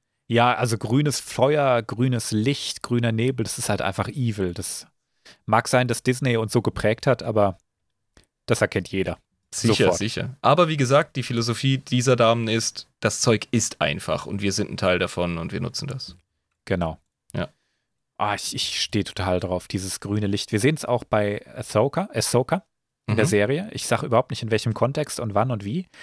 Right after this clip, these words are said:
Speaker 1: aber wir sehen das.
Speaker 2: Ja.
Speaker 1: Erste Mal, dass wir das auf der Leinwand auch sehen.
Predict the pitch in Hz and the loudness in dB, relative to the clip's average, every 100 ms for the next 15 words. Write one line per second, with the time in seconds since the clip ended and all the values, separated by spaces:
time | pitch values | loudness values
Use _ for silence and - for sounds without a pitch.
0 | - - _ 110 110 107 110 - 110 101 | -20 -20 _ 0 4 4 2 -2 -4 0
1 | 104 131 185 - - _ _ - 104 - | 2 0 -4 -8 -14 _ _ -4 -4 0
2 | 113 - 123 117 113 113 110 117 98 95 | -4 -2 0 0 0 0 -2 -2 -2 0
3 | 95 120 131 131 - - 139 | 0 -2 -4 -4 -8 -4 -4